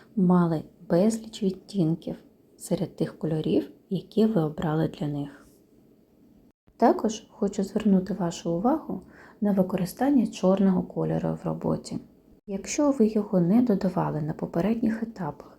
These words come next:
і не використовуєте в пташках, то його додавати і не потрібно. Адже в такому випадку він буде чужим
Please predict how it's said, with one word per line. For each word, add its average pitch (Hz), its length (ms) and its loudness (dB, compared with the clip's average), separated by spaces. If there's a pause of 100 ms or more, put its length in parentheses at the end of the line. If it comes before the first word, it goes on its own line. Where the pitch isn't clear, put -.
(100)
і 185 120 0
не 165 280 2
використовуєте 170 920 -4
в - 120 -16
пташках, - 580 -6 (600)
то 196 180 4
його 165 320 2
додавати 180 680 0 (120)
і 175 80 -2
не 151 320 -2
потрібно. 151 680 -6 (720)
Адже 190 260 2
в 196 60 0
такому 220 400 4
випадку 208 560 0
він 190 380 2
буде 202 320 2
чужим 190 800 2